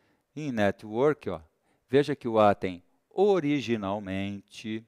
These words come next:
ele vem com esse número aqui, ó, um nove dois, um meia oito, dez duzentos e quarenta. Subnet Mask,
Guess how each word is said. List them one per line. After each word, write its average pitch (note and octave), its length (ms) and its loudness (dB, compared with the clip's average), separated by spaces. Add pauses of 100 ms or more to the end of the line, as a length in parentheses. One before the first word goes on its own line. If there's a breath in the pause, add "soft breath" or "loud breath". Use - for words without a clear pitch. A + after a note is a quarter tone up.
(120)
ele G2 300 -2
vem G2+ 220 -8
com G#2+ 160 -10
esse G#2 200 -10
número A2 280 -10
aqui, A#2 200 -10
ó, F2 100 -8 (340)
um G2+ 80 -16
nove F#2+ 200 -8
dois, C#3+ 460 -4
um B2 80 -18
meia F#2+ 220 -6
oito, G#2+ 320 -2
dez F#2 300 -4
duzentos F#2 260 -10
e - 40 -20
quarenta. C3+ 600 -4 (840 soft breath)
Subnet E3 580 0
Mask, D3 460 -2